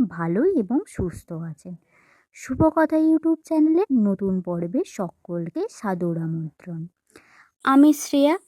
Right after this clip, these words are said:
আজ আপনাদের জানাবো মহাদেবকে পশুপতি বলা হয় কেন। তাই ভিডিওটি না টেনে সম্পূর্ণ দেখার অনুরোধ রইল এবং চ্যানেলে নতুন হয়ে থাকলে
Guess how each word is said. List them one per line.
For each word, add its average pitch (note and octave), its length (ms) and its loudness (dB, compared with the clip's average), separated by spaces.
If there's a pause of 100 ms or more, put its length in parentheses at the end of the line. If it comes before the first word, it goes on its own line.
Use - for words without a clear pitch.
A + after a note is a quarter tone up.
(120)
আজ F4+ 320 4
আপনাদের A#3+ 540 0
জানাবো F#3+ 480 -4 (480)
মহাদেবকে C4+ 720 6 (180)
পশুপতি G#3+ 600 2
বলা F3+ 300 0
হয় F3 260 -6
কেন। F3 280 -10 (420)
তাই G3 180 0
ভিডিওটি G#4 640 8
না B3+ 240 6
টেনে A3+ 260 0 (160)
সম্পূর্ণ G3 680 -2
দেখার F#3 340 -4 (140)
অনুরোধ G3+ 500 2 (100)
রইল F3 300 -12 (460)
এবং F3 320 -2 (100)
চ্যানেলে B3 460 2
নতুন A3+ 400 4
হয়ে F4+ 200 8
থাকলে A#3 400 -2